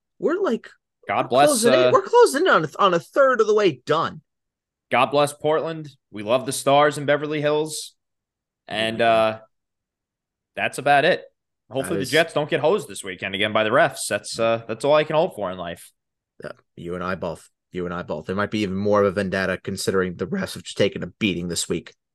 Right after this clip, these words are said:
Speaker 1: as a result of the New York Jets. So wouldn't hold, wouldn't hold your breath that they won't get hosed because they probably will.
Speaker 2: Yeah,
Speaker 1: But
Speaker 2: always.
Speaker 1: Oh, always. Of course. Of course. As, as Joe Beningo said, and I quote, what other teams get,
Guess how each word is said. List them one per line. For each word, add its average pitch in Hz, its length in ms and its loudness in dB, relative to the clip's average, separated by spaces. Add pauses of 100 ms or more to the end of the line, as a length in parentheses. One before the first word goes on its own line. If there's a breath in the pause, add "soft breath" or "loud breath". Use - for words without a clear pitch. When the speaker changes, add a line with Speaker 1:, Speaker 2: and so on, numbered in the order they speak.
(460)
Speaker 1:
as 107 180 0
a 98 40 -4
result 92 300 -4
of 92 80 0
the 92 40 -2
New 92 140 -2
York 87 240 0
Jets. 90 260 -2
So 87 240 -2 (280)
wouldn't 147 220 6
hold, 127 320 4
wouldn't 131 280 4
hold 117 180 2
your - 100 -12
breath - 220 -6 (200)
that 92 120 -10
they 90 80 -4
won't 95 300 2
get 92 140 -4
hosed 73 380 -4
because 104 220 0
they 135 80 4
probably 392 320 6
will. - 240 0 (560 soft breath)
Speaker 2:
Yeah, - 120 0
Speaker 1:
But 107 80 6
Speaker 2:
always. 82 440 -4 (400)
Speaker 1:
Oh, - 240 4
always. 95 500 4
Of 131 120 -4
course. - 300 -2 (200)
Of 117 140 -10
course. - 220 -12 (540)
As, - 360 0
as 120 180 4
Joe 143 200 6
Beningo 113 360 2
said, 92 300 -8
and 117 240 -2
I 107 80 0
quote, - 460 -10 (880)
what 127 220 4
other 165 200 8
teams 175 380 2
get, 160 300 4